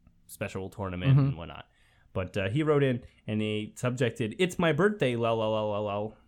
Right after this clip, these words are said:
Speaker 1: So it's his birthday. Happy birthday, Alex. Um, great time
Speaker 2: Au-,
Speaker 1: to
Speaker 2: Au-,
Speaker 1: shout him
Speaker 2: August
Speaker 1: out.
Speaker 2: eleventh. <laughs>
Speaker 1: Because, dude,
Speaker 2: Yeah.
Speaker 1: this guy, this guy's always been active on the show, always emailing in,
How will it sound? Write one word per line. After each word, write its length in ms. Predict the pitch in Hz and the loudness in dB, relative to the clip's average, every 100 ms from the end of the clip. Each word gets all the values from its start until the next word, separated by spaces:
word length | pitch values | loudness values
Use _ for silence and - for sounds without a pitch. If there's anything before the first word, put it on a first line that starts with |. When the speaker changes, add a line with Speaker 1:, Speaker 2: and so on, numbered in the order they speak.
| - - - _ _ - | -20 -20 -20 _ _ -20
Speaker 1:
So 260 | - 127 123 | -2 2 4
it's 120 | 135 | 4
his 140 | 160 135 | 2 4
birthday. 320 | 170 160 107 | 4 4 4
Happy 260 | 143 196 208 | 4 4 2
birthday, 260 | 180 170 | 0 2
Alex. 520 | 143 139 139 - - - - | 2 2 -2 -12 -20 -16 -2
Um, 500 | 123 117 113 110 110 | 0 2 2 0 0
great 240 | - 175 151 | 4 6 8
time 160 | 151 | 8
Speaker 2:
Au-, 20 | 139 | 8
Speaker 1:
to 100 | 156 | 8
Speaker 2:
Au-, 40 | |
Speaker 1:
shout 120 | 143 | 8
him 60 | 135 | 6
Speaker 2:
August 260 | 147 139 120 | 8 6 4
Speaker 1:
out. 60 | |
Speaker 2:
eleventh. 440 | 117 117 117 123 - - | 0 -2 -4 -4 -6 -6
<laughs> 180 | 165 127 | -4 -2
Speaker 1:
Because, 260 | 120 135 | 0 0
dude, 160 | - 127 | 2 4
Speaker 2:
Yeah. 120 | 110 | 6
Speaker 1:
this 180 | 131 202 | 6 6
guy, 440 | 160 156 156 151 - - - | 4 0 0 -4 -10 -14 -8
this 100 | 135 | 0
guy's 160 | 156 | 0
always 480 | 127 131 135 139 123 | 2 4 6 6 4
been 300 | 117 127 120 | 2 2 2
active 360 | 110 107 - 110 | -2 -6 -4 -2
on 100 | 107 | -2
the 60 | |
show, 220 | 101 110 104 | -2 -2 0
always 260 | 120 127 | 0 0
emailing 500 | 110 113 113 107 104 | -2 -4 -2 -4 -4
in, 380 | 101 98 101 | -4 -4 -6